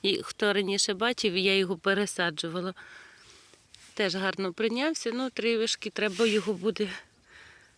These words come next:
е, чимось удобрити, тому що такі жовтуватенькі листочки.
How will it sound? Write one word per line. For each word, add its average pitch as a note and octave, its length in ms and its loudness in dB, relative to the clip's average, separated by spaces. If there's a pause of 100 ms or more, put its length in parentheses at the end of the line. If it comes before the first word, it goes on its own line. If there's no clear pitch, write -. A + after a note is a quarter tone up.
е, F3+ 480 0 (1900)
чимось G#3 500 -2
удобрити, A3+ 640 -2
тому G3 340 -8
що G3+ 260 -4 (280)
такі F3+ 340 -6
жовтуватенькі F3+ 920 -4
листочки. - 600 -16